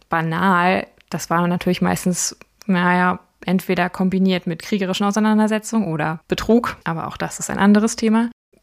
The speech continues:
Größtenteils lagen diese Kolonien auf dem afrikanischen Kontinent. Es gibt aber auch welche, oder es gab auch welche in China,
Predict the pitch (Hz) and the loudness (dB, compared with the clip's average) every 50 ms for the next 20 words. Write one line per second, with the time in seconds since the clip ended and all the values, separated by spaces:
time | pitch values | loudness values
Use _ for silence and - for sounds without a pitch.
0 | - - 175 - 202 220 240 240 - 269 262 - - 233 233 233 - - 196 196 | -14 -12 -6 -2 0 2 2 0 0 -4 -4 -2 0 0 0 0 0 0 0 2
1 | 196 196 196 190 - 190 - - 190 180 180 185 190 202 214 220 226 233 240 240 | 2 0 0 -4 -8 -10 -8 -6 -4 -2 0 2 2 4 4 4 4 4 2 2
2 | 240 233 - _ _ - - 170 - - 175 170 - - - - - - 233 277 | 0 -4 -8 _ _ -6 -6 -6 -4 -6 -6 -6 -6 -6 -8 -8 -4 -4 -2 -2
3 | 302 - 285 262 - 262 254 240 240 233 226 226 226 226 233 226 - - _ - | -2 -4 -6 -4 -2 -2 -2 2 2 4 4 6 6 4 4 2 -2 -8 _ -8
4 | 190 - - 220 196 - 190 185 180 170 - - 175 180 180 175 - - - - | -6 -4 -4 -4 -2 -2 -2 0 0 0 0 2 2 4 2 2 -2 -6 -6 -4
5 | 165 170 175 - - 175 175 170 156 160 135 135 - - 165 175 185 - 180 165 | -4 -4 -4 -2 -4 -4 -2 -2 -4 -6 -6 -8 -6 -4 -2 -2 -2 -2 -4 -4
6 | 165 - 170 170 180 185 175 - 180 175 175 165 - - - - - - - - | -4 -2 0 2 2 2 0 0 -2 -2 -2 -4 -6 -12 -18 -18 -20 -20 -20 -14
7 | - - 180 170 151 151 - - 262 254 240 226 226 226 226 | -8 -4 -4 -4 -4 -4 -4 -2 0 2 4 4 4 4 2